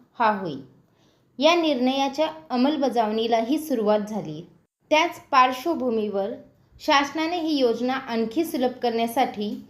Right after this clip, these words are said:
योजनेच्या निकषांमध्ये महत्त्वाचे बदल केले आहेत.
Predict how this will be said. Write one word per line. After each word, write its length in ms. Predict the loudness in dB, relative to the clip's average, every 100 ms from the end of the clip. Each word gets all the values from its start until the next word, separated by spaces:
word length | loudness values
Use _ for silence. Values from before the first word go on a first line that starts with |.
| -20 _
योजनेच्या 680 | 4 6 6 0 -2 -2 -2
निकषांमध्ये 880 | -2 -2 -2 -2 -6 -4 -4 -2
महत्त्वाचे 600 | -2 -2 -4 0 0 2
बदल 340 | 0 0 0 0 -2
केले 220 | -2 -2
आहेत. 240 | -2 -6